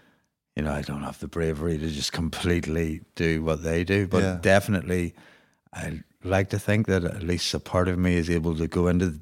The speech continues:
Speaker 1: the communities and do the things they do, because it, I see everything as a little bit of an
Speaker 2: Mm.
Speaker 1: inspiration and a moment and a, and a kind of
Speaker 2: Well, do you know how
Speaker 1: art.
Speaker 2: famously they made their, uh, entrance into the art world, uh, professionally was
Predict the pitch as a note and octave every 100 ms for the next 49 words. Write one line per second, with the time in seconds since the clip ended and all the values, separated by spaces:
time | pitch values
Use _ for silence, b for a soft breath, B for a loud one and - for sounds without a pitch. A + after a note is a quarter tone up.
0 | - _ - - - F2 F2+ F2+ F#2 E2
1 | E2 E2+ E2 E2+ E2+ E2+ F2+ F2 F2 F2+
2 | F#2+ - G2+ - - G2 - F2+ G2+ A2
3 | A2 G#2 G#2 G2 F#2 G#2 G2+ F#2 G2 G2
4 | B2 A2+ F#2 F#2+ G2 G2 G2 F#2+ F2+ F#2+
5 | G2 G2+ F2 F#2 F2+ F2+ F2 - F2+ F#2
6 | F2 - - - F2+ F2 F#2 - D#3 B2
7 | F3 G#3 F3+ B2+ D#3+ - D3 D3+ - C3
8 | A2 A#2+ A2+ G2 - A2+ G#2 F#2 F2+ F#2
9 | - G#2 - B2+ B2 G#2+ G2+ F2+ G2+ G2
10 | B2+ C3 G2+ F2+ - _ _ - F2+ D#2+
11 | G2 A2 A2 B2+ G2 F#2+ F2+